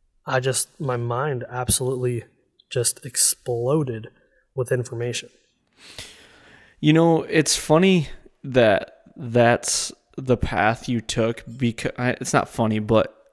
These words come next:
Speaker 2: I have a similar path in the fact of, like, I've hunted since I was twelve, but I, I,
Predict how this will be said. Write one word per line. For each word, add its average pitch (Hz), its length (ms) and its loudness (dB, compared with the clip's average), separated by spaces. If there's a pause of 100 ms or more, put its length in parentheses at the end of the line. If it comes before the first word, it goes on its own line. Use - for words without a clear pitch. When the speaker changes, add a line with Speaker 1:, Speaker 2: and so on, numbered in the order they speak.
Speaker 2:
I 151 80 8
have 190 180 8
a 131 40 4
similar 131 460 6
path - 600 0
in 139 140 4
the 135 80 4
fact - 420 -2
of, 110 180 2
like, 95 320 -2 (360)
I've 113 140 -8
hunted 190 280 4
since 143 240 2
I 120 160 6
was 107 180 -2
twelve, - 640 -2 (220)
but 117 580 2 (1120)
I, 127 300 8
I, - 120 -4